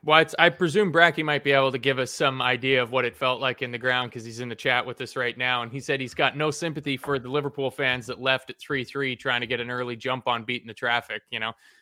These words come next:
that's what you get. You stay until the end. This is Liverpool Football Club we're talking about. I, I mean, before Spurs even get their first goal, couple of talking points. I mean, thirty-third minute, Oliver Skipp.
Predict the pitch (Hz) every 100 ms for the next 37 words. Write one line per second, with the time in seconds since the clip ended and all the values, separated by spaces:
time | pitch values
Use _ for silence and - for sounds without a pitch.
0 | _ 131 - 151 180 156 139 143 - 185
1 | 180 185 165 160 139 139 156 147 156 139
2 | 151 147 156 143 131 131 120 113 123 117
3 | 123 120 117 _ _ _ - 131 139 175
4 | 170 139 180 214 226 196 - _ 196 196
5 | 185 143 170 165 151 170 160 143 175 165
6 | - 160 165 143 - _ _ _ _ _
7 | 190 190 170 147 165 170 165 143 151 139
8 | 127 - 135 147 151 143 131 _ _ 185
9 | 185 175 175 156 147 151 147 _ _ _
10 | _ 151 160 139 135 - 143